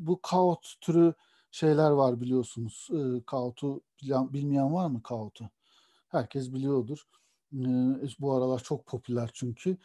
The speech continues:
E, o tür, e, araçları kullanarak böyle küçük bir, e, anket, oyun, sınav gibi bir şeyler yapabilirsiniz. Evet, Webix araçlarından Nilay Hocam. Onun gibi farklı araçları kullanarak yapabilirsiniz. Bunun konuda da önerim,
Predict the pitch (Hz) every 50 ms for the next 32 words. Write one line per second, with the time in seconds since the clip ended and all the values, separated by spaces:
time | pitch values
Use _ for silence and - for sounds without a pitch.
0 | _ _ _ _ _ - 156 156 151 165 175 180 175 - - 170 160 156 147 -
1 | - 170 151 147 147 143 143 139 139 143 143 143 143 - 160 160 156 156 - -
2 | - 160 156 151 - - 151 147 147 143 139 143 139 135 - 147 143 139 135 -
3 | - - - _ - 151 147 135 - - 156 143 135 131 131 - - 147 143 139
4 | 123 - - 196 - - - 151 147 143 135 131 131 131 - - 147 143 135 131
5 | 131 123 127 127 120 120 120 - - 127 127 123 120 113 107 98 - - 104 92
6 | 104 101 104 - - - 160 190 180 - _ _ _ _ _ _ _ _ - 233
7 | 214 156 131 - - - 170 185 190 - - - - - - - 175 147 143 -
8 | - 147 147 151 151 143 127 - - 147 143 139 135 135 135 131 131 131 139 139
9 | 135 135 135 127 123 120 127 117 107 _ _ _ - - _ _ _ _ _ -
10 | 190 190 190 175 151 139 143 139 147 151 147 - 196 202 190 196 196 170 156 143
11 | - - 151 131 - - 190 175 147 160 185 - - 160 151 - 180 170 156 156
12 | 156 147 - - 117 107 113 - _ 170 180 202 214 226 220 - 214 214 214 220
13 | 214 233 220 170 151 185 208 _ _ _ _ _ _ _ _ - 175 185 190 180
14 | 165 180 202 214 -